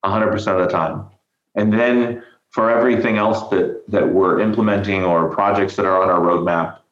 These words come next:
it, it is really this, the single question that I think guides this entire organization, and that is patients first. What is the most beneficial thing that we can do next for our patients?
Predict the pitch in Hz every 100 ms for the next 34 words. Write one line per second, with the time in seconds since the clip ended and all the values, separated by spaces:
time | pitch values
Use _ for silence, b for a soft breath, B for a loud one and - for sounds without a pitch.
0 | _ 104 101 - - - 104 95 92 110
1 | 117 117 110 - 95 - - - 110 98
2 | - 123 120 117 113 107 - - 90 90
3 | 87 B B B 98 92 107 104 104 98
4 | 95 92 - 90 - 90 92 92 92 92
5 | 87 85 80 80 78 78 78 78 82 80
6 | 76 82 71 76 - 58 - - _ _
7 | _ _ _ _ _ - 107 120 123 -
8 | 107 101 98 95 - - _ _ 90 101
9 | 113 117 110 104 104 104 104 95 92 87
10 | 85 98 98 90 92 85 85 92 - -
11 | - - 95 98 98 85 87 82 85 82
12 | 113 127 - - -